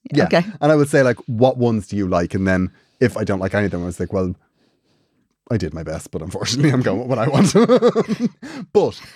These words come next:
Speaker 2: So you operate under choose until you choose right.
Speaker 1: the, yeah,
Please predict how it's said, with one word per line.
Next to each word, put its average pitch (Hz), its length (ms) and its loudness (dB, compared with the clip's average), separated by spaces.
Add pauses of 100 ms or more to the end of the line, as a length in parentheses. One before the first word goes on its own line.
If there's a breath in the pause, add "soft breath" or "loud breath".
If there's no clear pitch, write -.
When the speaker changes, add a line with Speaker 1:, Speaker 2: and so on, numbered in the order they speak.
(400 loud breath)
Speaker 2:
So 240 160 2
you 285 300 2
operate 165 500 0
under 160 340 -6 (280 soft breath)
choose 196 520 0
until 175 300 -4
you 170 80 -4
choose 156 340 -6
right. - 280 -8 (180)
Speaker 1:
the, 165 200 2
yeah, 247 140 -4